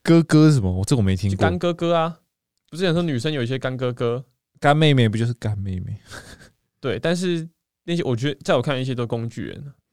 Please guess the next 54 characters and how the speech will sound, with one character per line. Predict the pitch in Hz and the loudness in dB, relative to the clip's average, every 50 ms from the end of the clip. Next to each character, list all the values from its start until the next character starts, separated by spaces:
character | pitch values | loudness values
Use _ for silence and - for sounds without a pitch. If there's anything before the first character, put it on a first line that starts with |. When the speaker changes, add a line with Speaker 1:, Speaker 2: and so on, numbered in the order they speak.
| _ _ _ _ - | _ _ _ _ 0
Speaker 1:
你 | 123 120 | 2 4
说 | 139 | 4
那 | 151 147 | 6 6
些 | 143 143 | 4 4
哥 | 131 - 131 | 4 2 2
哥 | 123 135 131 | 2 2 4
看 | - 131 | 4 2
起 | 107 | 2
来 | 101 | 2
都 | 101 104 | 0 0
是 | 107 | -2
工 | 101 - 104 104 | -2 -2 -2 -2
具 | 104 98 101 | -2 -2 -4
人？ | 92 - - 113 | -6 -6 -8 -8
Speaker 2:
对， | 139 123 - | -8 -6 -4
因 | 147 | -4
为 | 175 | -4
他 | 185 185 | -4 -4
们 | 170 | -4
也 | 131 107 | -4 -4
没 | 107 | -4
有 | 113 117 117 | -4 -4 -4
怎 | 117 | -6
么 | - - | -8 -10
样。 | - 90 - | -8 -4 0
Speaker 1:
诶， | 175 202 | 2 4
那 | 240 247 | 4 4
你 | 220 190 | 6 6
有 | 165 | 6
没 | 147 156 | 6 4
有 | 165 | 4
交 | - - 160 151 156 | 4 4 4 6 6
了 | 151 | 4
一 | |
个 | 135 139 | 4 4
女 | 131 120 113 107 | 2 2 2 2
朋 | 92 127 | 4 4
友 | 120 117 113 | 4 4 4
之 | 107 117 | 2 2
后， | 117 | 2
然 | 117 | 2
后 | 117 123 | 0 0
那 | 135 | 0
个 | 135 123 | 0 2
女 | 110 101 | 0 2
朋 | 95 | 2
友 | 110 107 101 | 2 0 2
后 | - 123 | 2 2
来 | 110 98 | 2 2
还 | 92 | 0
有 | 98 95 | 0 -2
工 | - - 95 95 | -2 -4 -4 -4
具 | 95 - 104 95 | -6 -6 -6 -8
人？ | 82 - | -8 -10